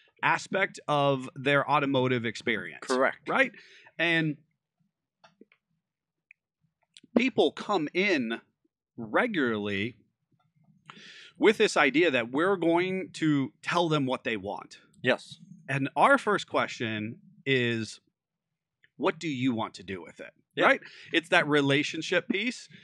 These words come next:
Speaker 1: It's, "What are your experiences?" Not, "What am I gonna push down your throat?"
Speaker 2: Right.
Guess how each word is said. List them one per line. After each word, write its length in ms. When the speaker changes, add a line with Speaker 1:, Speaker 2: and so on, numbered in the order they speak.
Speaker 1:
It's, 180
"What 260
are 120
your 420
experiences?" 640
Not, 320
"What 160
am 100
I 160
gonna 240
push 320
down 240
your 140
throat?" 340
Speaker 2:
Right. 220